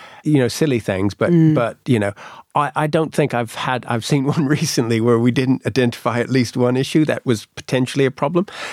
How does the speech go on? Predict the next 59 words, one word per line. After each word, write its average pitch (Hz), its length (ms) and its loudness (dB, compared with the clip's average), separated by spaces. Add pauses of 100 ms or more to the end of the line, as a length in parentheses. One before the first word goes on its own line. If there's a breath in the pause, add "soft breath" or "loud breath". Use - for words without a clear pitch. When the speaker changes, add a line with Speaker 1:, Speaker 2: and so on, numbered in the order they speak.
(120 loud breath)
Speaker 1:
Uh, - 280 -2
a, - 140 -2
a - 80 2
lot 254 200 2
of 254 80 -8
times 139 300 -2
they 147 100 2
won't 170 260 2
end 117 160 0
up - 120 -6
being 107 160 2
a 101 40 0
problem. 104 380 0
In 110 60 0
fact, - 260 -6 (300 loud breath)
on 139 80 4
most 135 320 2
contracts, - 560 -4
you're 139 80 2
not 131 180 -2
going 135 220 2
to 131 60 2
end 127 120 2
up 127 120 -2
with 131 100 -2
a - 40 -4
claim. 113 520 -2
So, 131 240 0
Speaker 2:
Mm-hmm. 214 100 2 (280 loud breath)
Speaker 1:
so 127 200 -2
if 117 100 -4
you 143 60 2
don't 139 160 2
end 135 120 0
up 123 80 -6
with 127 100 -2
a 127 40 -2
claim, 127 320 -2
you're 123 100 0
not 131 100 2
Speaker 2:
Yeah. - 80 -2
Speaker 1:
gonna 131 80 0
end 127 100 2
up 127 80 -2
with 135 100 2
a 131 60 2
problem 131 380 -2
with 131 160 0
your 123 100 2
insurance. 123 540 0 (420 loud breath)
But - 180 -4
when 151 200 2
you 147 80 4
do 180 180 4
end 143 200 2
up - 140 -6
with 110 140 -12
that - 200 -4
problem, 110 560 -2